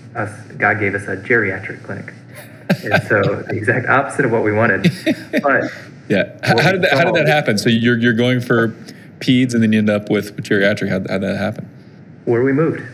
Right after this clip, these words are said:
Speaker 2: Okay.
Speaker 1: We didn't realize
Speaker 2: Got it.
Speaker 1: where we moved, and it was very old. And
Speaker 2: Got
Speaker 1: it
Speaker 2: it.
Speaker 1: was, like, old
Speaker 2: <laughs>
Speaker 1: South Carolina,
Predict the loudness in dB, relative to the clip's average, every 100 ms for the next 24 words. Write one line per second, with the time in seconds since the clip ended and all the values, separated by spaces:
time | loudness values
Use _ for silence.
0 | -2 0 2 2 4 4 4 2 2 2
1 | 2 0 -2 -6 0 0 0 0 2 2
2 | 0 -2 -2 -6 -8 -2 2 2 0 -2
3 | -2 -2 -2 -2 0 0 -2 0 -2 0
4 | 0 0 -2 -6